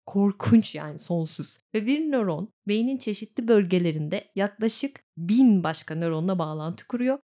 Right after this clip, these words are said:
Bu da yüz trilyon nöral bağlantı demek arkadaşlar aşağı yukarı. E madem böyle, düşünebileceğimiz düşünce sayısında hiçbir sınır yok arkadaşlar.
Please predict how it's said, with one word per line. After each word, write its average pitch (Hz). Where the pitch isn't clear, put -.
Bu 208
da 202
yüz 196
trilyon 170
nöral 165
bağlantı 151
demek 147
arkadaşlar 151
aşağı 151
yukarı. 175
E 226
madem 269
böyle, 185
düşünebileceğimiz 226
düşünce 208
sayısında 165
hiçbir -
sınır 160
yok 147
arkadaşlar. 143